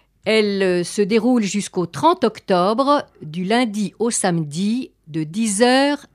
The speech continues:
à dix-huit heures. Vincent Pietrica,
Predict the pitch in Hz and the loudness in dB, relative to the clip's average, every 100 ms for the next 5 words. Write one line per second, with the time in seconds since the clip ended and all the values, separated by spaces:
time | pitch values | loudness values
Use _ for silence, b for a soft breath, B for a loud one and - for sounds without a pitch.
0 | - 262 240 233 180 180 - 123 107 113 | 0 2 2 0 -2 -4 -4 -6 -8 -16
1 | - _ b b b b b b b b | -20 _ b b b b b b b b
2 | - 190 269 - 277 262 233 196 - 202 | -8 -2 -2 0 -2 -2 -4 -4 -4 -6
3 | - 277 311 | 2 2 2